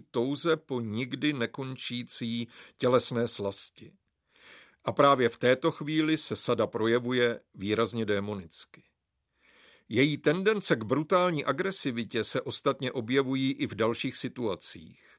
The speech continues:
Podle kritika Petera B. Haye představuje postava Sady vizi konce mužské dominance, což sebou nutně přináší naprostou svobodu libida.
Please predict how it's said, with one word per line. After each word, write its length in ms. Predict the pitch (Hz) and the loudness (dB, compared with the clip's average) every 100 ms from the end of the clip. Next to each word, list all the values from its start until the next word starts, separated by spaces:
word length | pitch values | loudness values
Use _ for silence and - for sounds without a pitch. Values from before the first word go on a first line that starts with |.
| _ _ _ _ | _ _ _ _
Podle 260 | 101 104 | -4 0
kritika 640 | 101 117 123 147 - 95 85 - | 0 -2 -4 -6 -4 -4 -4 -10
Petera 480 | - 117 - 110 92 | -6 -6 -4 -2 -2
B. 300 | 85 80 85 82 | -4 -8 -10 -4
Haye 420 | 98 131 110 85 _ _ _ _ _ | 2 2 2 -2 _ _ _ _ _
představuje 640 | - 123 - 160 160 165 | -6 -6 -2 0 2 2
postava 480 | 165 120 - 110 98 | 0 -4 -4 -4 -4
Sady 440 | 90 - 107 131 135 - - - - _ - | -6 -6 -2 -2 -2 -12 -20 -20 -20 _ -2
vizi 320 | 110 117 139 | 0 2 0
konce 560 | - 135 160 - 190 | 2 2 2 0 0
mužské 480 | 185 143 - - 92 | 0 -2 -4 -2 -2
dominance, 800 | 95 107 120 127 131 - 143 143 - _ _ - | 0 0 0 -2 -4 -4 -4 -6 -12 _ _ -16
což 280 | - 135 | -6 -4
sebou 460 | - - 185 175 165 | -4 -4 -2 0 0
nutně 340 | 151 151 170 | -2 -6 -8
přináší 800 | 139 - 139 147 156 - 160 160 - - _ _ _ | -6 -4 -2 0 -2 -4 -6 -6 -10 -20 _ _ _
naprostou 580 | 101 110 147 151 160 139 | -4 -2 -2 -2 -2 -2
svobodu 580 | - 113 120 123 151 151 | -2 0 2 4 2 2
libida. 480 | 147 131 139 95 | 0 0 -4 -6